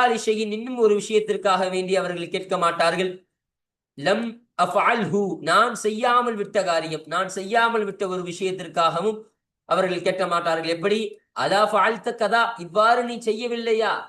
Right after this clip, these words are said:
என்பதாகவும் ஸல்லல்லாஹு அலைஹி வஸல்லம் அவர்கள் என்னை இதுவரை நான் கேட்டது கிடையாது. நான் ஒரு விஷயத்தை செய்யாம விட்டுட்டேன், ஸல்லல்லாஹு அலைஹி வஸல்லம் அவர்கள் சொன்ன ஒரு காரியத்தை நான் செய்யாம விட்டுட்டாலும், "இது ஏன்பா நீ செய்யல?" அப்படின்னும் ஸல்லல்லாஹு அலைஹி வஸல்லம் அவர்கள் ஒருபொழுதும் என்னை பார்த்து கேட்டது கிடையாது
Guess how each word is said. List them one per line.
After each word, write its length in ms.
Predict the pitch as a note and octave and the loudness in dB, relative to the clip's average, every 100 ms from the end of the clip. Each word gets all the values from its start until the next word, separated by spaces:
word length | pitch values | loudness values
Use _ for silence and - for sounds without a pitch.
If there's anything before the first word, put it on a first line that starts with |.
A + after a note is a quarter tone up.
| - _ _ _ _ _ _ _ - | -16 _ _ _ _ _ _ _ -4
என்பதாகவும் 840 | G3+ A#3+ C4 A#3 A3+ A3+ B3 C4 - | -2 0 2 4 2 0 -4 -8 -4
ஸல்லல்லாஹு 340 | G3+ G3 F#3+ | -2 0 0
அலைஹி 120 | F3+ | -2
வஸல்லம் 280 | F3+ F3 E3 | -6 -8 -4
அவர்கள் 300 | E3 E3+ G3 | -2 0 -2
என்னை 160 | F3 F3 | -2 -4
இதுவரை 300 | D#3+ D3+ E3+ | 0 0 0
நான் 100 | D#3 | -2
கேட்டது 280 | D3 C#3+ | -4 -4
கிடையாது. 340 | B2+ A#2+ A2+ - - _ _ _ _ - | -6 -6 -6 -8 -16 _ _ _ _ -8
நான் 160 | B2+ E3+ | -2 0
ஒரு 120 | E3 | 0
விஷயத்தை 360 | D#3+ G3+ G#3+ | 2 2 2
செய்யாம 380 | F#3+ F3+ G3+ G#3 | 0 0 2 2
விட்டுட்டேன், 400 | F#3 F#3 F#3+ F#3 F#3+ - _ _ _ _ | -2 -4 -4 -4 -6 -18 _ _ _ _
ஸல்லல்லாஹு 340 | - D#3+ G3 G3+ | -4 0 2 2
அலைஹி 120 | F#3+ | 2
வஸல்லம் 220 | F#3+ F#3 | -2 -4
அவர்கள் 200 | F3+ F3 | -6 -6
சொன்ன 220 | F3+ F#3+ | -4 0
ஒரு 140 | G#3 F3+ | 0 2
காரியத்தை 360 | F#3 G3+ G3 | 2 2 0
நான் 180 | F#3 F3+ | -4 -6
செய்யாம 320 | E3 G#3 G#3 | -2 0 0
விட்டுட்டாலும், 440 | F#3 F3+ G#3 G#3 G#3+ | -4 -4 0 2 2
"இது 120 | F3+ | 2
ஏன்பா 220 | A3 A#3 | 0 0
நீ 80 | A#3 | -2
செய்யல?" 360 | G#3+ G#3 G#3 G3+ - - _ - | 0 2 4 2 -2 -14 _ -10
அப்படின்னும் 520 | C3 A#3 C4+ C#4+ D4+ C4 | -2 -2 0 -4 -6 -4
ஸல்லல்லாஹு 320 | A3 G#3+ G3+ | -2 0 0
அலைஹி 120 | F#3+ | -2
வஸல்லம் 260 | F#3 F3 E3+ | -6 -6 -4
அவர்கள் 280 | F3 E3+ | -4 -4
ஒருபொழுதும் 500 | E3+ F3 G3+ A3+ C4 | -2 0 4 4 2
என்னை 240 | A3+ F#3+ F#3 | 0 -4 -2
பார்த்து 280 | E3 E3 F3 | 0 -2 -4
கேட்டது 280 | C#3+ C3+ | -8 -6
கிடையாது 420 | A#2+ B2 B2 B2 | -6 -2 -2 -2